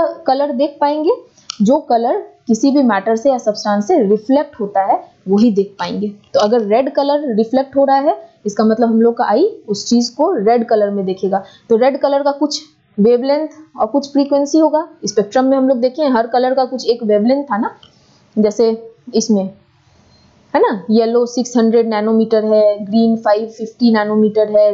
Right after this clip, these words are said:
red seven hundred nanometer है। तो seven hundred nanometer, उसको, उससे frequency भी निकाल सकते हो। तो हर color का अपना wavelength और frequency होता है, ठीक है।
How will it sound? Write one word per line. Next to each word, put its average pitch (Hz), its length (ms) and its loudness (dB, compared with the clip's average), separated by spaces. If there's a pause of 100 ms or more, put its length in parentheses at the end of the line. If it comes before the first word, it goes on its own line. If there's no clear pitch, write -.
red 220 300 0
seven 214 380 -2
hundred 220 320 0
nanometer 208 600 0
है। 202 80 4
तो - 400 -16
seven 240 320 0
hundred 269 240 0
nanometer, 285 640 0 (220)
उसको, 208 260 -2
उससे 226 380 -2
frequency 208 480 -2
भी 294 60 0
निकाल 277 260 0
सकते 247 240 -2
हो। 233 60 2
तो 254 100 0
हर 294 200 -2
color 240 280 0
का 277 180 -2
अपना 262 320 0
wavelength 220 880 -4
और 277 160 0 (320)
frequency 240 480 -4
होता 190 280 -2
है, - 180 -12 (1080)
ठीक 285 180 0
है। 339 80 0